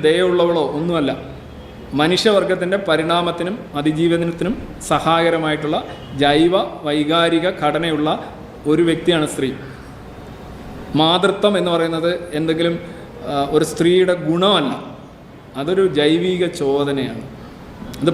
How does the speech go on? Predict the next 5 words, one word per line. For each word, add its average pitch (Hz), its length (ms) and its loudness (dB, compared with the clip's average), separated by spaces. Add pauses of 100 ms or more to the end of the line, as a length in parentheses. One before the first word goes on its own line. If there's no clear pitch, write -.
പരിണാമത്തിലൂടെ 175 680 2 (140)
ആർജിച്ചെടുത്തതാണ്. 147 760 0 (920)
ഒരു 160 100 6 (120)
അമ്മ 170 140 0 (160)
ഒരു 180 80 2